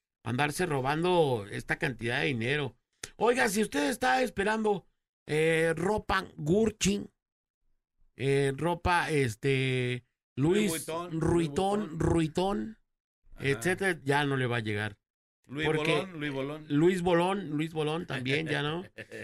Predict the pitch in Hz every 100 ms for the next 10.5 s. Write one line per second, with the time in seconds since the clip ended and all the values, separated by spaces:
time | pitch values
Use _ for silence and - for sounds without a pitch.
0 | 95 - 151 170 139 175 185 214 190 208
1 | 214 214 196 160 170 156 135 156 156 196
2 | 190 185 175 151 151 139 147 147 175 170
3 | - 151 156 151 135 135 151 165 151 147
4 | 131 113 113 107 160 - _ _ _ -
5 | 120 165 180 170 135 113 123 113 - 151
6 | 170 - 160 - - 120 127 180 175 175
7 | 170 - 147 135 170 - 180 180 175 170
8 | 156 - _ _ _ 123 156 196 165 208
9 | 190 - 180 175 196 214 - 220 220 220
10 | 220 220 208 143